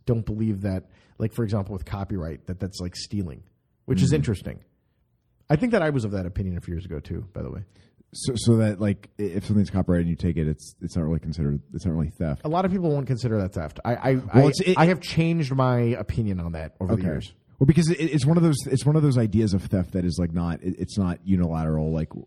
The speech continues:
Speaker 2: like,
Speaker 1: Well,
Speaker 2: like
Speaker 1: I think we need to change the understanding of what is theft, because, like,
Speaker 2: Yeah.
Speaker 1: there's a simple argument that people make, which is, like, when you steal something from somebody, like, if I steal your shoe,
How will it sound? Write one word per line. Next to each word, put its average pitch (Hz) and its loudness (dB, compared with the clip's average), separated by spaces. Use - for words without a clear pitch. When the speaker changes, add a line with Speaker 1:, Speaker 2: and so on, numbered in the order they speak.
Speaker 2:
like, 101 -2
Speaker 1:
Well, 294 2
Speaker 2:
like 285 2
Speaker 1:
I 254 4
think 285 0
we 294 2
need 277 2
to 226 -2
change 220 2
the 196 4
understanding 175 2
of 135 4
what 131 2
is 135 2
theft, 151 0
because, 131 2
like, 135 2
Speaker 2:
Yeah. 85 -2
Speaker 1:
there's 185 6
a 185 2
simple 247 2
argument 147 0
that 123 -4
people 120 -2
make, 110 0
which 110 0
is, 117 2
like, 120 2
when 135 4
you 170 2
steal 151 0
something 117 -2
from 107 -4
somebody, 87 -2
like, 135 6
if 131 2
I 143 2
steal 135 0
your 127 4
shoe, 95 0